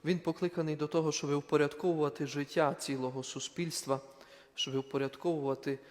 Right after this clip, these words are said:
суспільну поведінку поміж людьми, впорядковувати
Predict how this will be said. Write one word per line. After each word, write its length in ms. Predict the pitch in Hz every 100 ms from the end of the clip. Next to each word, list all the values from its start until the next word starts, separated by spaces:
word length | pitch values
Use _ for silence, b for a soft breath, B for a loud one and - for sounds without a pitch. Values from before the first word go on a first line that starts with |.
| B
суспільну 560 | - - - 196 165 139
поведінку 680 | - 131 131 135 185 151 143
поміж 400 | 143 135 131 131
людьми, 420 | 131 135 160 147 B B B B B B
впорядковувати 840 | - 170 165 - 208 160 - 147